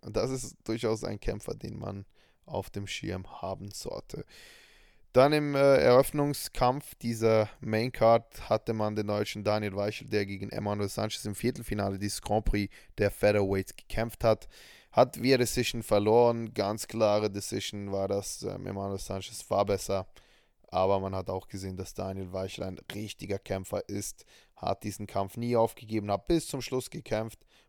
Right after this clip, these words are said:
musste einiges einstecken und ich würde jetzt nicht davon sprechen, dass Daniel Weichel ein Sieg-, äh, ein, ein Verlierer ist dieser Partie, der hat sich da schon einen Namen gemacht,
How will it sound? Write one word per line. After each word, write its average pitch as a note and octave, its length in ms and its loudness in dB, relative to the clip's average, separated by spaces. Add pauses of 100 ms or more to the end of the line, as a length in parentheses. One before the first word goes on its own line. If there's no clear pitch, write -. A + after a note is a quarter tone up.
musste A2+ 380 -2
einiges G#2 400 -2
einstecken F#2 680 -8 (520)
und F#2 280 -8
ich - 140 -12
würde F#2+ 200 0
jetzt F2+ 180 -10
nicht - 180 -8
davon F#2 260 -8
sprechen, - 380 -8
dass F#2 160 -10
Daniel F#2 320 -6
Weichel F#2+ 320 -8
ein F#2+ 220 -10 (340)
Sieg-, - 480 -6
äh, G2+ 160 2
ein, F#2+ 460 -2
ein F#2+ 340 -10 (320)
Verlierer G#2+ 420 2
ist F#2+ 200 -2
dieser F#2+ 160 -8
Partie, F#2 380 -8
der F#2+ 120 -8
hat - 280 -16 (580)
sich - 280 -14
da F#2+ 120 -2
schon F#2 220 -10
einen F2+ 240 -8
Namen F#2 300 -10
gemacht, F2+ 340 -8